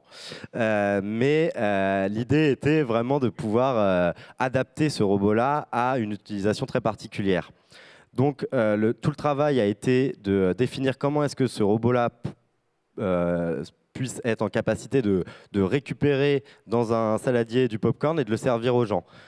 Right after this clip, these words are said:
Euh, pour ça, on a dû, euh, concevoir une pièce, euh,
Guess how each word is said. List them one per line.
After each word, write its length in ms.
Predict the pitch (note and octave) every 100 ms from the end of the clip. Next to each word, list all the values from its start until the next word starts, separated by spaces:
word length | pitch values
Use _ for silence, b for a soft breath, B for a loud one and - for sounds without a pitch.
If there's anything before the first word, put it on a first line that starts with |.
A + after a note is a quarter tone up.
| B B G#2
Euh, 300 | G2 F#2 F2+
pour 200 | C3+ C3
ça, 140 | D#3
on 80 | C#3+
a 80 | G2+
dû, 340 | G2 A#2 B2 -
euh, 340 | F2+ F2 F2
concevoir 760 | - C3+ - B2+ C3 C#3 C3+ -
une 140 | A2
pièce, 440 | G#2 - C3+ A#2+ -
euh, 380 | F#2+ F2 E2+